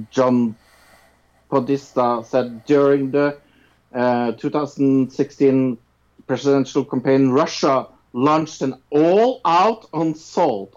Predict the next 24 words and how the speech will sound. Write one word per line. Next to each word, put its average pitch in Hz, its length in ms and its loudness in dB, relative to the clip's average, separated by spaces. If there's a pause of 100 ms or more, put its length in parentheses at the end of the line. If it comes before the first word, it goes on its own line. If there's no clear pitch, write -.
on 139 280 -4
our 139 460 0 (160)
democracy. 131 760 -4 (380)
And 135 160 0
it 151 80 -6
found 202 760 0 (380)
willing 165 480 0
and 131 240 -4
active 156 480 -4
partners 120 760 -4
in 131 160 2
Donald 151 380 0
Trump's 143 440 -2
campaign. 135 720 -4 (720)
And 123 180 -2
this 139 220 -2
was, 127 260 -2
uh, 113 540 2 (240)
Tom 131 260 -2
Perez 123 420 -4
said 107 360 -8
in 104 240 -4
a 98 80 -6
statement. 101 480 -8